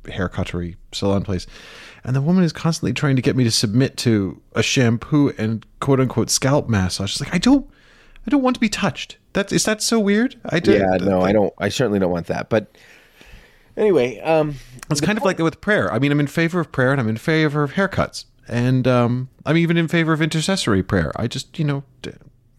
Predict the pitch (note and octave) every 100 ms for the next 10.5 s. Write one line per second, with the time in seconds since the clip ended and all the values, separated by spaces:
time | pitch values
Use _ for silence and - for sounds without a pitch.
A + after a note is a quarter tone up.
0 | _ _ _ _ - - - - D#3 F3
1 | F3 D#3 - - A#2 C#3+ D3+ C#3 B2 A#2+
2 | A#2 G#2+ - - B2 - C#3 D#3 D3 C#3
3 | B2+ A2 - A2+ A2+ - C#3+ F3+ G3 B3+
4 | B3 F3 D3+ C#3 C3 A#2+ G#2 _ _ _
5 | _ - G2+ C3+ C#3+ B2 G#2+ - - -
6 | A#2+ A2+ A2 - C3 A#2 A2 G#2+ - A#2
7 | C3 B2+ C3 A2+ A2+ G2+ G2 - A#2 A2+
8 | - A2 G#2 G#2 F#2+ F2 F2 F2 A2 -
9 | - B2 A2 G#2+ F#2+ G2+ G2+ G2+ - F#2
10 | G2+ G2 F#2+ F#2 F#2